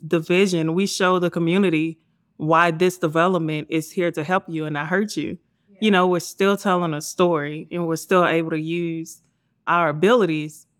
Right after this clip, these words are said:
Speaker 1: So hopefully that's, like, a business that we can get running on its own. And like I say, the end of the day, we wanna be able to be free.
Speaker 2: Yeah.
Speaker 1: Be free to choose what we want to do and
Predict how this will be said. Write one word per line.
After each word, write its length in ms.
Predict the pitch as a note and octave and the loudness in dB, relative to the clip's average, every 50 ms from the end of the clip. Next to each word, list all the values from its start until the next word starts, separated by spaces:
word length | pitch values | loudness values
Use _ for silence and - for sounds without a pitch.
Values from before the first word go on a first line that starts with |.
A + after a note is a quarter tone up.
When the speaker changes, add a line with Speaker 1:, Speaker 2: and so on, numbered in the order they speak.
| _ _ _ _ _ _ | _ _ _ _ _ _
Speaker 1:
So 220 | - - A3 G3 | -6 -2 0 2
hopefully 420 | F#3 A3 A#3 A#3 - A3+ G3+ F#3+ F#3 | 4 2 2 2 2 2 4 4 4
that's, 280 | F3+ F3+ F#3+ - - | 2 2 0 -2 -2
like, 360 | F#3+ E3+ E3+ E3 E3 - - - _ _ _ | -2 0 0 0 -2 -4 -8 -14 _ _ _
a 80 | - F3 | -8 -6
business 640 | E3 D#3 F3 F3 F#3+ F#3+ F#3 E3 D#3+ D#3 D#3+ D#3 - | -4 0 2 2 2 2 0 -2 -4 -6 -8 -8 -6
that 260 | - E3 D#3+ D#3+ - | -4 -2 -2 -2 -2
we 160 | E3 F3 F3+ | -2 -4 -4
can 400 | F3 - F3+ D#3+ D#3+ D#3 D#3 D#3+ - _ _ _ _ _ _ _ - | -4 -4 -4 -2 -2 -4 -4 -6 -10 _ _ _ _ _ _ _ -2
get 160 | G3+ F#3+ - F3+ | 0 0 0 2
running 360 | F3 F3 F#3 F#3+ F3+ E3 E3 | 2 2 2 2 0 0 -2
on 160 | D#3+ D#3 D3+ | -4 -4 -6
its 160 | D3 D3+ - | -6 -6 -2
own. 380 | E3 F3 G#3+ G#3 F3+ E3 E3+ F3 - _ _ | -2 0 0 0 -2 -4 -6 -8 -14 _ _
And 140 | - F#3 F3 | -6 -2 0
like 160 | E3+ E3+ - | 0 0 0
I 60 | E3+ E3 | -2 -4
say, 480 | - - G#3 G3 E3+ D#3 D#3 - - _ _ _ _ _ | -4 -4 -2 -2 -2 -2 -4 -8 -12 _ _ _ _ _
the 160 | - F3+ - - | -4 -4 0 2
end 140 | G#3+ A3+ A3+ | 2 4 4
of 60 | G#3 | 4
the 100 | G#3 G3 | 2 2
day, 180 | F3+ F#3 F#3 F#3+ | 4 4 4 4
we 120 | G3+ G3+ | 4 4
wanna 260 | G3+ G3+ G3 F#3+ F#3+ F#3+ | 4 4 4 4 4 4
be 160 | F#3 F3+ E3 | 2 2 2
able 260 | D#3+ F3 E3+ F3 E3+ | 2 2 0 -2 -4
to 460 | E3 - - F#3 F3 E3+ E3 D#3+ D#3 D#3+ _ _ _ _ _ _ _ _ - | -6 -6 -6 -6 -4 -4 -4 -6 -8 -10 _ _ _ _ _ _ _ _ -4
be 140 | F3 E3+ D#3 | -4 -4 -4
free. 400 | - - F#3 E3 C#3+ D#3 F3 - _ _ _ _ - - - _ _ _ _ _ | -2 -2 -2 -2 -2 -4 -6 -10 _ _ _ _ -20 -20 -20 _ _ _ _ _
Speaker 2:
Yeah. 100 | G3+ G3+ | _ 0
Speaker 1:
Be 120 | G3+ G3+ F#3 | 0 0 0
free 260 | - - F#3+ F#3 F#3+ | 2 2 2 4 4
to 100 | F#3 G3 F#3 | 4 2 0
choose 420 | - - G3 F#3+ G3 G3 G3 F#3+ | 0 0 0 0 0 0 -2 -2
what 180 | F#3 F3+ F#3 - | 0 0 0 0
we 100 | F3+ F#3 | -2 -2
want 380 | F3+ E3+ E3+ F3+ F3+ F#3+ - - | -2 -4 -4 -4 -4 -6 -6 -4
to 100 | - G3+ | -2 -2
do 360 | F3+ F3+ F3+ F#3 F#3+ G3 G#3 G3 | 0 2 2 2 2 0 0 -2
and 220 | E3+ D#3+ E3 E3+ | -2 -4 -4 -8